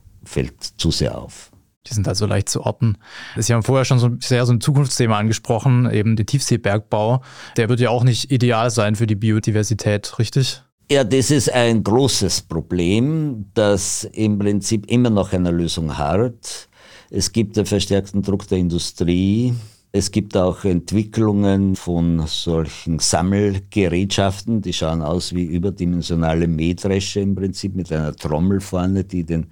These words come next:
Speaker 1: Meeresboden abraspeln und die diese seltenen Erden dann sammeln und die werden dann alle Monate oder so hochgeholt. Da gibt es einige Entwicklungen, aber im Prinzip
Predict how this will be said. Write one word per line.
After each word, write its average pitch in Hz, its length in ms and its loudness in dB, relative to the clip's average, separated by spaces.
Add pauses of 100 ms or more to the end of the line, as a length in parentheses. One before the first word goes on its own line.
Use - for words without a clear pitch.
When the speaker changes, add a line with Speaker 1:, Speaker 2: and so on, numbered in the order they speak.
(300)
Speaker 1:
Meeresboden 85 1300 0
abraspeln 107 1300 -2 (880)
und 107 420 2
die 95 140 0
diese 101 280 2
seltenen 90 580 2
Erden 85 420 0
dann 80 180 -2
sammeln 113 560 2
und 98 220 -2
die 82 120 -4
werden 82 300 -2
dann 80 380 0 (160)
alle 73 360 -4 (100)
Monate 82 640 -2
oder 76 120 -6
so 76 220 -8
hochgeholt. 98 1080 -2 (220)
Da 87 80 2
gibt 82 240 -6
es 87 120 0
einige 80 320 -2
Entwicklungen, 85 640 -2
aber 80 160 -2
im 87 140 0
Prinzip 85 580 -4